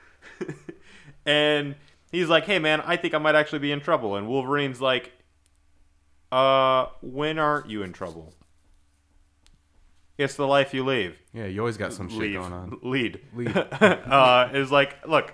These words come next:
Speaker 1: I'm, I'm an Avenger. I'm an X-Man. And I used to be a, you know, a murderous monster thing that was made to kill people and stuff.
Speaker 2: Yeah, still are.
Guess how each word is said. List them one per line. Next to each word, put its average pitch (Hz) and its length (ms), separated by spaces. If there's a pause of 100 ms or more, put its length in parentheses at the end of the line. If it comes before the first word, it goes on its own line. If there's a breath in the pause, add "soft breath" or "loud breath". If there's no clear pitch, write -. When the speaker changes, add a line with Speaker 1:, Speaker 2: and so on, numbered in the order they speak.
(160)
Speaker 1:
I'm, 143 260
I'm 139 180
an 139 60
Avenger. 135 680
I'm 123 180
an 123 80
X-Man. 131 580 (460 soft breath)
And 135 160
I 135 100
used 143 340
to 143 800
be 139 180
a, 139 400 (640 soft breath)
you 143 120
know, 120 200
a 113 60
murderous 127 520
monster 135 460
thing 87 360
that 87 240
was 95 320 (360)
made 107 300
to - 60
kill 127 420 (280)
people 90 380
and 85 120
stuff. 87 340 (160)
Speaker 2:
Yeah, 85 180 (120)
still 160 340
are. 90 260